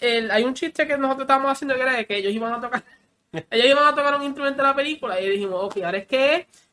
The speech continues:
cuando toquen el instrumento van a salir vientos fantasiosos", porque siempre pasa. Pero no pasó nada.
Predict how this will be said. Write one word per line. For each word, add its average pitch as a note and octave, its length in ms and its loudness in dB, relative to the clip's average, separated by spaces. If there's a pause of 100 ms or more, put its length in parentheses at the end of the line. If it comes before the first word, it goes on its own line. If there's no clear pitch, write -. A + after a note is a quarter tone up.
cuando G#3 280 0
toquen G3 200 -2
el B3 80 -2
instrumento C#4 400 -2
van G#3+ 80 0
a G3+ 40 -6
salir A#3+ 220 -2
vientos A#3+ 420 -2
fantasiosos", B3 600 -2
porque F3 180 -6
siempre F3+ 220 -8
pasa. G3+ 360 -6 (640)
Pero G3+ 180 2
no G3 100 2
pasó A3+ 220 2
nada. C#4 320 2